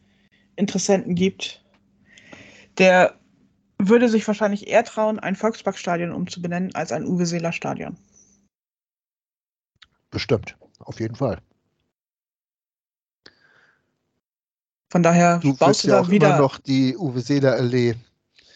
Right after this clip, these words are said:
Speaker 2: äh, zu Sil-, Silvester haben.
Speaker 1: Äh, ja, das wird sowieso in zwei Jahren kommen.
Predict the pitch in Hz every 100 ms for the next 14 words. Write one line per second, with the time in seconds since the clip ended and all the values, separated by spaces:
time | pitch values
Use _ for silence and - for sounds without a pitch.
0 | _ _ _ 123 113 104 135 117 98 -
1 | 131 117 113 - 95 87 - _ _ _
2 | _ _ _ _ _ _ _ _ _ _
3 | _ _ _ _ _ _ - 190 170 -
4 | 151 143 143 - 160 - 165 160 151 175
5 | 139 139 139 139 135 - 143